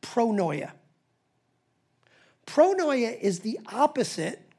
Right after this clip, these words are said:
of paranoia. While paranoia says everyone's out to get you, pronoia says the universe is actually conspiring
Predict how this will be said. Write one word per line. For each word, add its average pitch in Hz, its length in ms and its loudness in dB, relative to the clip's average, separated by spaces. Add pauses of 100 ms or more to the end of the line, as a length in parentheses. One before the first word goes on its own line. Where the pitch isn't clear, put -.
(520)
of 277 160 -10
paranoia. 160 640 -6 (1300)
While 240 160 6
paranoia 302 720 2
says 233 420 -4 (320)
everyone's 262 480 6
out 233 220 0
to 233 80 -8
get 175 400 -4
you, 151 400 -6 (1200)
pronoia 294 760 4
says 208 520 -4 (240)
the 196 160 -2
universe 196 1040 2 (460)
is 214 200 -2 (120)
actually 269 600 -6
conspiring 202 1300 -8